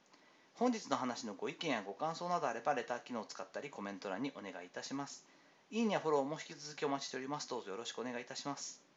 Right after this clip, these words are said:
本日も最後までお聞きいただきありがとうございました。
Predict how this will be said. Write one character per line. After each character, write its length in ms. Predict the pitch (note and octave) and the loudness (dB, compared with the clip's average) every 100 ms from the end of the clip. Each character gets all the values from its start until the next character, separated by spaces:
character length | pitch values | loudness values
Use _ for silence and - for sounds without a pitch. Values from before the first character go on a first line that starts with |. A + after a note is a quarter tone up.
| _ - - - - - _ F3+ | _ -20 -20 -20 -20 -20 _ 2
本 80 | F3 | 2
日 160 | - | 0
も 80 | A2+ | -2
最 200 | - F3+ | 2 4
後 60 | C#3+ | 4
ま 80 | |
で 80 | C3+ | 4
お 60 | D3+ | 2
聞 180 | - - | 0 -12
き 40 | |
い 40 | A2 | -8
た 100 | G2 | -6
だ 100 | G#2 | -6
き 240 | - - | -8 -10
あ 60 | A2 | -6
り 80 | |
が 60 | G2+ | -4
と 80 | F#2 | -6
う 40 | |
ご 60 | F2+ | -6
ざ 80 | A2+ | -4
い 40 | |
ま 80 | C3 | -4
し 60 | |
た。 180 | - G#2 | -2 -4